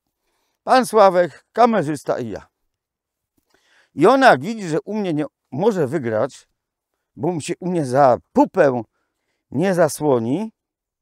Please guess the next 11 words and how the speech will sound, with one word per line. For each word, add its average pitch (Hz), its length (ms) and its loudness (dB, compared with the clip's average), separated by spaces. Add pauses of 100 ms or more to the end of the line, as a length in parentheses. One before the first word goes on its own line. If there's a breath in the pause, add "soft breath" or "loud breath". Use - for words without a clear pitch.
(140)
to 320 120 6
do 247 140 10
nich 180 160 -4
poleci. 165 480 2 (680)
Ale 233 300 2
oni 285 220 2
współpracują, 143 800 -4
za 120 100 -6
co 151 140 -8
im 147 140 -6
dziękuję. 175 280 -12